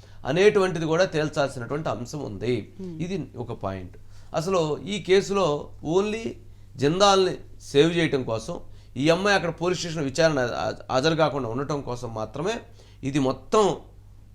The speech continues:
Speaker 2: నడిచింది.
Speaker 1: నడిచింది అనే దానికి చాలా ఆధారాలు ఏర్పడినాయి.
Speaker 2: Hmm.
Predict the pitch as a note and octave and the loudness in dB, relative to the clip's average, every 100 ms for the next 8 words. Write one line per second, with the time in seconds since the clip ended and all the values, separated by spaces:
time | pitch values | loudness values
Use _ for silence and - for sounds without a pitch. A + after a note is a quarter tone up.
0 | - - F#3+ - - - C3 C#3+ C#3+ F3+ | -18 -14 -14 -14 -16 -2 0 2 0 0
1 | F3 D3+ C#3+ C3+ C3 D#3 F#3+ C3+ B2 - | 2 2 4 2 0 -2 -2 -2 -4 -2
2 | C#3 A3 A3+ E3 C#3 C3+ C3 D#3 A#2+ - | 6 8 10 10 8 6 4 2 -2 -4
3 | G#2+ G#2+ G#2 - - | -6 -6 -8 -10 -12